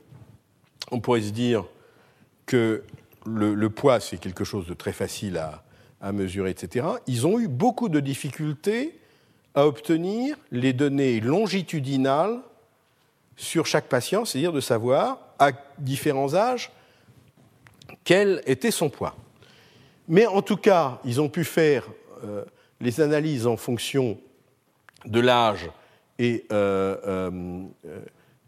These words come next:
quel était, euh, de, chez les porteurs de cette, euh, euh, délétion seize P onze deux.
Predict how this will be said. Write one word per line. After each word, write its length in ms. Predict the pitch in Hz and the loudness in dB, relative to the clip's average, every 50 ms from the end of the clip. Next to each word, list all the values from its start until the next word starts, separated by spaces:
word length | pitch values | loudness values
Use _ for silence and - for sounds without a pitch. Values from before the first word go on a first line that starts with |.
| _ _ | _ _
quel 180 | - 160 139 123 | 0 0 2 2
était, 560 | 120 113 - - 139 131 120 113 107 110 - - | -2 -2 0 0 2 2 2 0 -2 -4 -6 -4
euh, 300 | 104 101 98 98 98 95 | -2 0 0 0 -2 -4
de, 300 | 92 92 98 95 95 95 | -6 -4 -4 -4 -4 -4
chez 200 | 98 - - 123 | -6 -6 -4 -4
les 100 | 110 107 | -4 -4
porteurs 440 | - - 113 - - - 120 107 101 | 0 -2 -4 -2 0 0 0 0 0
de 140 | 92 92 85 | -2 -4 -6
cette, 400 | - - 107 95 87 - - 101 | -6 -6 -6 -6 -6 -6 -10 -8
euh, 240 | 85 80 80 82 85 - - | -8 -8 -8 -10 -12 -14 -14
euh, 220 | 82 82 80 76 - - _ _ _ _ _ _ _ _ _ - _ _ _ _ - | -14 -14 -14 -14 -16 -20 _ _ _ _ _ _ _ _ _ -20 _ _ _ _ -12
délétion 540 | 107 104 113 110 113 107 - - - 113 92 | -6 -4 -2 -2 -2 -2 -4 -6 -6 -6 -6
seize 280 | - - 107 90 - - | -6 -6 -8 -8 -8 -10
P 140 | - 107 | -8 -8
onze 200 | 110 113 123 123 | -6 -6 -6 -4
deux. 260 | 156 214 240 262 285 | -2 -2 -2 -2 -4